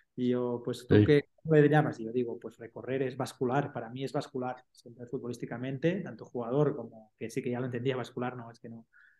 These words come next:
Speaker 1: no, no escuchaba al entrenador, pero sí que vascular, o luego yo como entrenador les pedía, eh, Basculación, tal, hacia un lado, hacia otro, tal, no dejar espacios, pero a lo ancho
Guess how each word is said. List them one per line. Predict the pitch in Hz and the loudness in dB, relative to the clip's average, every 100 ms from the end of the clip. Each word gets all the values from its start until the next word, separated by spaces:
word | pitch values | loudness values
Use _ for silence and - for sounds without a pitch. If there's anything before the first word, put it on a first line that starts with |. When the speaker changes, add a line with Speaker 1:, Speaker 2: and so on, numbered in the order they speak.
| _ | _
Speaker 1:
no, | 127 120 | -10 -8
no | 123 | -8
escuchaba | 123 127 131 | -6 -4 -4
al | 127 | -4
entrenador, | 127 123 123 | -4 -2 -4
pero | 110 104 | -6 -10
sí | 127 | -6
que | 127 | -6
vascular, | 113 117 127 123 143 135 | -6 -6 -2 2 4 2
o | 117 | 0
luego | 120 123 | 0 0
yo | 123 | -2
como | 123 127 | -2 -6
entrenador | 123 113 123 147 | -6 -8 -8 -6
les | 113 | -10
pedía, | - 104 120 120 _ | -12 -8 -8 -8 _
eh, | 117 117 _ _ | -16 -16 _ _
Basculación, | 107 - 120 - 143 160 208 160 | -18 -8 -8 -2 0 0 0 -4
tal, | 131 147 180 - _ _ _ - | -2 -2 -4 -10 _ _ _ -20
hacia | _ 117 | _ -4
un | |
lado, | 135 151 | 0 0
hacia | - 120 | -2 -4
otro, | 143 156 151 | 0 0 0
tal, | 143 143 | -4 -4
no | 120 | -6
dejar | 117 117 110 _ _ - | -8 -10 -12 _ _ -16
espacios, | 117 - 151 165 180 180 - _ | -14 -2 0 2 0 -2 -14 _
pero | 117 101 | -8 -8
a | |
lo | 101 | -8
ancho | 110 127 160 175 | -8 -2 -2 -2